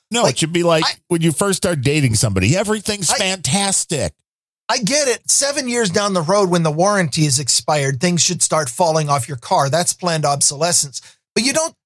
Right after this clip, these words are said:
Speaker 2: plan for obsolescence in the first ninety days. This is not, this is not obsolescence. This is shitty manufacturing.
Speaker 1: Yes.
Speaker 2: Um,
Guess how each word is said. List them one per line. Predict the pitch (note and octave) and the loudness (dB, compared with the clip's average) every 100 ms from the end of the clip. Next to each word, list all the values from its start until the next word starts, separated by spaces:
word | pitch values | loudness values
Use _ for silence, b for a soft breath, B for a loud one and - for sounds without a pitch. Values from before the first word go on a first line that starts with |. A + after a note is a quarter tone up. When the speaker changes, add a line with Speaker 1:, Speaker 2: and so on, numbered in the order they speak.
| - | -14
Speaker 2:
plan | - C4 C#4 A3 | -2 0 0 -2
for | G3 F#3 | 0 2
obsolescence | F#3 - F3+ G3+ - F3 E3+ | 2 0 0 0 0 0 0
in | |
the | E3 | -2
first | - F#3 D#3 | 0 0 2
ninety | E3 E3 D#3+ D3+ | 0 0 0 -2
days. | E3 D#3 A#2 - | -2 -2 -2 -2
This | G3+ C#4+ | 0 0
is | F4 A3 | 0 0
not, | F#3+ G3+ G3 - _ _ _ _ _ - | 0 0 0 -4 _ _ _ _ _ -2
this | A#3+ | 0
is | D4+ | 0
not | A3+ A#3 A#3+ | 0 -2 0
obsolescence. | G3+ G3 - F3+ F#3+ - F3 C3+ | 0 2 0 2 2 2 0 -2
This | F#3+ C#4+ | 0 0
is | G4 - - _ - | 0 0 -2 _ -2
shitty | - - A#3+ | 0 0 0
manufacturing. | G#3 F#3 E3+ C3 D#3+ - - D3 C#3+ - _ _ _ _ _ | 0 0 -2 -2 -2 0 -2 -4 -10 -14 _ _ _ _ _
Speaker 1:
Yes. | D3 C#3+ D2 - - _ - | -2 -2 -2 -6 -8 _ -4
Speaker 2:
Um, | F3 D#3 | -2 -2